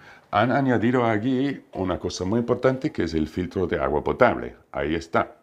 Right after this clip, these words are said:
ya está incorporado. Han cambiado el, eh, ah, también aquí el grifo. Claramente, placa horno extractor nuevo, igual que el lavavajillas.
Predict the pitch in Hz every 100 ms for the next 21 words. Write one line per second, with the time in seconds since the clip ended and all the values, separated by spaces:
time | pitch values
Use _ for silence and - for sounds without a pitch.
0 | - 90 104 104 117 104 98 95 90 -
1 | 62 - - - - - - 76 69 65
2 | 67 64 60 67 76 - 76 55 55 -
3 | - 69 65 64 67 65 69 71 69 98
4 | 110 147 - 175 180 - - - _ -
5 | 76 71 78 80 - - - 76 - 80
6 | 85 80 80 73 - 71 - 73 65 -
7 | 85 82 101 113 117 139 - - _ _
8 | _ _ _ _ - - 165 120 82 92
9 | - 78 98 - 85 101 65 62 76 87
10 | - - - -